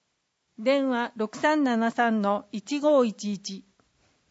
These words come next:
ひとり親家庭相談。祝日を除く毎週水曜日と木曜日、十時から十七時まで、事前予約がいります。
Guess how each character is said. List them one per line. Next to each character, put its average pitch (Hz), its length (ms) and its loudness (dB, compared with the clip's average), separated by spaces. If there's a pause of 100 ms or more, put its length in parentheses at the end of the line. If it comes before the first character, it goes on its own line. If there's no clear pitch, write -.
(1080)
ひ - 120 -20
と 285 140 0
り 294 180 -2
親 269 300 4
家 254 140 -2
庭 262 260 0
相 254 240 0
談。 202 300 -4 (1000)
祝 - 360 -8
日 285 300 -4
を 277 120 4
除 262 340 2
く 247 380 -4
毎 254 260 2
週 269 380 -4 (100)
水 285 400 -6
曜 294 180 4
日 233 140 -4
と 220 140 0
木 214 280 -2
曜 254 220 2
日、 196 220 -10 (1400)
十 277 260 0
時 254 140 -6
か 214 140 -2
ら 202 140 0
十 254 280 -2
七 247 240 -6
時 220 100 -2
ま 202 160 0
で、 202 240 -8 (680)
事 220 200 -4
前 302 200 4
予 311 120 0
約 285 280 0
が 226 100 2
い 226 100 2
り 220 120 0
ま 214 160 2
す。 - 220 -12